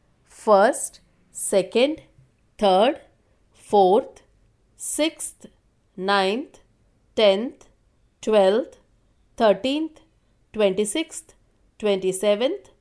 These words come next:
twenty-eighth, and thirty-first. Inauspicious dates are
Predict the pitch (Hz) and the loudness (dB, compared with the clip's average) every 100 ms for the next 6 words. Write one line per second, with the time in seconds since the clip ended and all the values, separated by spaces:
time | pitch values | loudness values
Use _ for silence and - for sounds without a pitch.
0 | _ _ _ - 208 185 185 202 233 285 | _ _ _ -4 -4 -2 -4 -2 -2 -2
1 | 311 _ _ _ _ _ - 240 269 269 | -8 _ _ _ _ _ -4 -2 -2 -6
2 | - _ 226 214 233 226 - 226 160 151 | -14 _ -6 -4 -6 -10 -6 -2 -2 -6
3 | - - _ _ _ _ _ _ _ _ | -12 -18 _ _ _ _ _ _ _ _
4 | - 285 330 320 330 311 330 330 208 175 | -4 -2 -2 -2 -6 -6 -6 -8 -6 -6
5 | 170 165 - 175 180 | -4 -6 -6 -4 -4